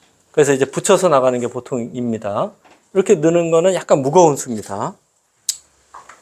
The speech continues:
네, 여길 갔는데요. 요것도 이제 한번 밀고요. 받을 때 날짜가 이제 보통 많이 듭니다. 그러니까 보통 이제 이렇게 세 개를 세워놓습니다. 행마를 할 때.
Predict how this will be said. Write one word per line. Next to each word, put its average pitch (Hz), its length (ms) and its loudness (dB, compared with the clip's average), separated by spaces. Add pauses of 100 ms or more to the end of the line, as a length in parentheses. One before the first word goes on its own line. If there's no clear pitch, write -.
(1700)
네, 110 320 -4
여길 131 240 2
갔는데요. 120 680 -2 (140)
요것도 220 240 2
이제 165 120 0
한번 196 340 2
밀고요. 156 760 0 (760)
받을 160 460 0
때 247 300 2 (680)
날짜가 139 540 2
이제 113 120 -4
보통 117 300 -8
많이 107 220 -4
듭니다. 107 280 -14
그러니까 147 120 0 (240)
보통 214 240 4
이제 180 120 4
이렇게 151 220 2
세 254 200 0
개를 226 260 4
세워놓습니다. 127 680 -6 (320)
행마를 139 320 -2
할 107 60 -12
때. 104 240 -16